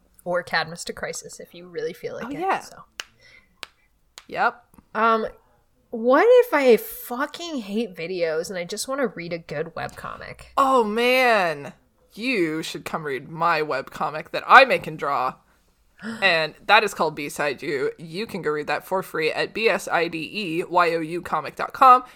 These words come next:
Speaker 2: It is also on Webtoons or Tapastic. Tapas? Tapas?
Speaker 1: It's Tapas,
Speaker 2: Uh,
Speaker 1: right?
Speaker 2: Tapas. Like, like the foods, I think.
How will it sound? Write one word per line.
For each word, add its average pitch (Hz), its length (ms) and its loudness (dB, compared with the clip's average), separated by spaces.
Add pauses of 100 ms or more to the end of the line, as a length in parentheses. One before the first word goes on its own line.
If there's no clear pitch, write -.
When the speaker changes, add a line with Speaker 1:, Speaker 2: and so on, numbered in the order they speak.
(100)
Speaker 2:
It 180 100 -4
is 175 100 -4
also 170 220 -2
on 165 140 -4
Webtoons 202 540 0
or 165 140 0
Tapastic. - 920 0
Tapas? - 600 -4
Tapas? - 680 -4 (880)
Speaker 1:
It's 247 280 -8
Tapas, 349 360 2
Speaker 2:
Uh, 370 180 4
Speaker 1:
right? 277 160 2
Speaker 2:
Tapas. 285 600 4
Like, 180 240 0
like 165 220 -2
the 160 80 -10
foods, - 680 -10
I 294 60 -10
think. - 460 -16